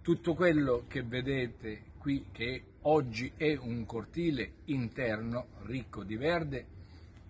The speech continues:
di piante anche di una certa età e quindi di un certo valore, diventerà una piazza. Una piazza che riqualificherà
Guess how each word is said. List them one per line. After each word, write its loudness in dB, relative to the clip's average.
di -6
piante -2
anche -6
di -8
una -6
certa -2
età -2
e -4
quindi -8
di -10
un -6
certo -2
valore, -2
diventerà 4
una 4
piazza. -6
Una -4
piazza 4
che -2
riqualificherà 2